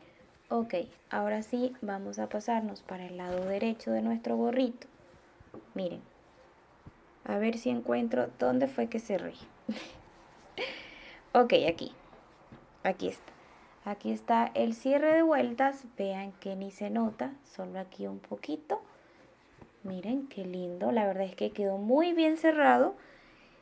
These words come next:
Entonces, nada, lo que vamos a hacer es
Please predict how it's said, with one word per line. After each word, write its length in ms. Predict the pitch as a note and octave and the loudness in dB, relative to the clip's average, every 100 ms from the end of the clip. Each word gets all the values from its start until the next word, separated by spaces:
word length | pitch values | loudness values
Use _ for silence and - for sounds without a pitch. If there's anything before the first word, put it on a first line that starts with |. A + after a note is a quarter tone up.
| - - _ _ _ _ _ _ | -20 -20 _ _ _ _ _ _
Entonces, 720 | A#3 A#3 B3+ B3+ B3+ E4 E4 - | 4 6 6 6 6 4 2 0
nada, 320 | B3 A3+ G3 | 2 2 2
lo 140 | G3 F#3+ | 0 0
que 120 | G3+ | 0
vamos 300 | G3 G#3 A#3+ | 0 2 0
a 60 | |
hacer 240 | C#4 C4+ C4 | 4 6 8
es 140 | C#4 | 6